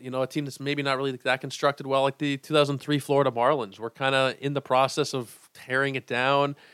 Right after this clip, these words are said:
They weren't really, from what I remember, I was very young at the time, but from what I've read, from what I remember, they weren't a team that was really supposed to go far and win. You got two thousand and eight Colorado Rockies.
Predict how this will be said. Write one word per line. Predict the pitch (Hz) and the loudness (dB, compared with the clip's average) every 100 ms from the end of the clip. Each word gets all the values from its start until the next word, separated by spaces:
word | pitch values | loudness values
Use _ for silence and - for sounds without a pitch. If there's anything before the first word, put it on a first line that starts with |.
| _ | _
They | - | -12
weren't | 117 127 139 117 | -6 -2 -2 -2
really, | 135 143 135 135 113 | -2 0 -2 -4 -8
from | - 160 | -6 -4
what | 175 175 | 2 6
I | |
remember, | 151 127 123 | 6 6 0
I | 117 | 2
was | 127 | 0
very | 127 143 | 2 0
young | 110 113 | 0 -2
at | 117 | -4
the | 113 | -8
time, | 120 120 | -6 -6
but | 117 | -6
from | 127 | -2
what | 127 | 2
I've | 127 113 104 | 2 0 0
read, | 120 127 | 2 2
from | - | 0
what | 117 117 | -4 0
I | |
remember, | 113 107 113 120 117 - - _ _ - | 0 -2 -6 -4 -4 -6 -20 _ _ -4
they | |
weren't | 156 190 | 0 2
a | 190 | 2
team | 170 | 0
that | 170 | -2
was | 143 | -2
really | 139 139 | -2 -2
supposed | - - 131 139 135 - - | -6 -8 -2 -2 -4 -12 -14
to | |
go | 123 120 117 | -8 -4 -4
far | - 120 120 | 2 4 4
and | 107 | 0
win. | 113 147 | -2 -2
You | 139 | -2
got | 123 117 113 - _ _ _ _ | 0 2 0 -6 _ _ _ _
two | - | -4
thousand | 147 139 123 131 123 | 0 0 0 -4 -4
and | 117 117 | -6 -6
eight | - 139 147 | -2 0 0
Colorado | - 139 135 135 135 | 4 6 8 8 6
Rockies. | 120 127 143 - 147 143 - | 4 4 2 0 -4 -4 -8